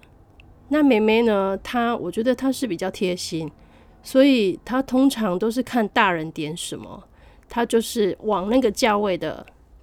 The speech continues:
东西去挑选。其实这件事情我有跟我先生讨论过，那我们一致认为说，反正其实也没差多少钱，就是让小孩子去选择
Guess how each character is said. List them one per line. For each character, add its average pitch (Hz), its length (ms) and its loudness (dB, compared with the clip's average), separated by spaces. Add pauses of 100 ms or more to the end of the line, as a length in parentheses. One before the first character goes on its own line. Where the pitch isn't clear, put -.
东 233 160 4
西 214 200 0
去 220 160 -4
挑 156 320 -6
选。 - 300 -10 (1300)
其 320 140 2
实 311 120 6
这 294 120 4
件 285 180 6
事 269 140 4
情 233 160 4
我 208 80 0
有 208 140 2
跟 196 220 -4
我 196 80 -4
先 190 200 -8
生 185 180 -6
讨 - 240 -10
论 190 240 -8
过， - 340 -10 (380)
那 233 240 -2 (140)
我 220 140 -2
们 202 160 -4
一 220 120 -4
致 262 340 -2
认 247 200 4
为 185 180 -2
说， 190 420 -2 (960)
反 202 140 -4
正 262 140 6
其 262 120 2
实 240 120 -2
也 214 100 4
没 185 160 -4
差 202 220 -6
多 196 160 -4
少 180 220 -8
钱， - 280 -14 (280)
就 240 120 -8
是 226 200 0
让 202 280 -2
小 180 200 -8
孩 180 180 -6
子 190 140 -8
去 202 120 -6
选 208 260 -6
择 - 380 -12